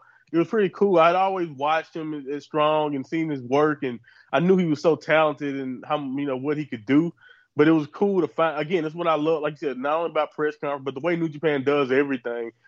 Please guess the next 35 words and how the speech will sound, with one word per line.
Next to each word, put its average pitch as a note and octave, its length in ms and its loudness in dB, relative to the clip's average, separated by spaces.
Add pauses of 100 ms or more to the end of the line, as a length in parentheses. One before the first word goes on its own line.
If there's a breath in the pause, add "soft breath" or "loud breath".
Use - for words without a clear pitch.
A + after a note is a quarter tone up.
(140)
You C#3+ 140 2
really F3 240 8
get E3 120 6
a D#3 40 4
chance D3+ 320 2
to C3+ 120 -6 (160)
know C#3+ 380 4
these C3 260 0
guys B2+ 380 -2
when B2+ 140 -12
they, B2 140 -12 (180)
when C3 140 -10
they B2 100 -8
speak. - 640 -12 (1500 soft breath)
And, C3+ 240 2
uh, B2+ 260 -2
it C#3 80 -6
was D3 160 -8
really D3+ 300 -6 (120)
cool D#3 200 -6
to B2+ 80 -2
hear D#3+ 240 -4
that D3 220 -2
side C#3 340 0
of C3 80 -6
the B2+ 80 -12
story. D#3+ 420 0
And G#3+ 380 -2 (560 soft breath)
the F3+ 80 4
first A3+ 300 0
time A3+ 240 0
in F#3 80 -2
a E3+ 60 -2
long G#3 460 0
time, E3+ 300 -4